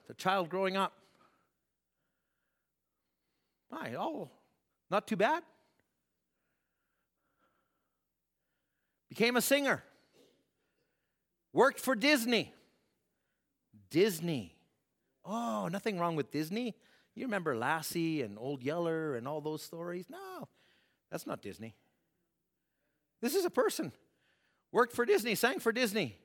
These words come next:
Well-known singer. But got caught into something. In a few years.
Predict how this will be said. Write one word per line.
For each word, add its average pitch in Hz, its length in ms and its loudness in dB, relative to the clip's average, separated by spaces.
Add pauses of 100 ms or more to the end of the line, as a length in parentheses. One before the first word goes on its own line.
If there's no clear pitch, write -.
(280)
Well-known 302 460 6
singer. 294 400 6 (1700)
But 185 140 0
got 254 220 6
caught 302 320 6
into 202 200 4
something. 160 520 0 (1040)
In 240 100 4
a 240 60 8
few 330 240 6
years. 320 680 6